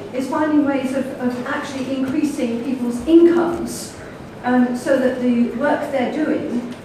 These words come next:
actually, um, gives them a better standard of living. So for my money,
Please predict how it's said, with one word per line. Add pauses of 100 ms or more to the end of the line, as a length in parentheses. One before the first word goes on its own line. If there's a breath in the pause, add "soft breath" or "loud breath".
(120)
actually,
um,
gives
them
a
better
standard
of
living.
So
for
my
money,